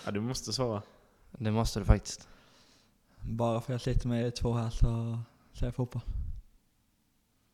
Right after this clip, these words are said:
Speaker 1: Vad, vad sa du? Fotboll är bättre än innebandy?
Speaker 3: I, eh, Sillhövde A I K, ja. Skulle jag
Speaker 2: Mm.
Speaker 3: spelat i, eh, Nättraby Guif, eh, till exempel. Så.
Speaker 2: Oj, en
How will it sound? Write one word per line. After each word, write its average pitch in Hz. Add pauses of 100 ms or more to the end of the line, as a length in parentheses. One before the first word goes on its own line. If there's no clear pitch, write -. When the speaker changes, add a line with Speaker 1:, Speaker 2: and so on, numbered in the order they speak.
(300)
Speaker 1:
Vad, 107
vad 104
sa 107
du? 98
Fotboll 107
är 90 (100)
bättre -
än 92
innebandy? 87 (1160)
Speaker 3:
I, 117
eh, 117 (180)
Sillhövde 113 (120)
A 113
I 110
K, 110
ja. 110 (2250)
Skulle 139
jag 135
Speaker 2:
Mm. 127
Speaker 3:
spelat 151
i, 135
eh, 131
Nättraby 131
Guif, 120
eh, 147
till 135
exempel. 120 (340)
Så. 113
Speaker 2:
Oj, 151
en -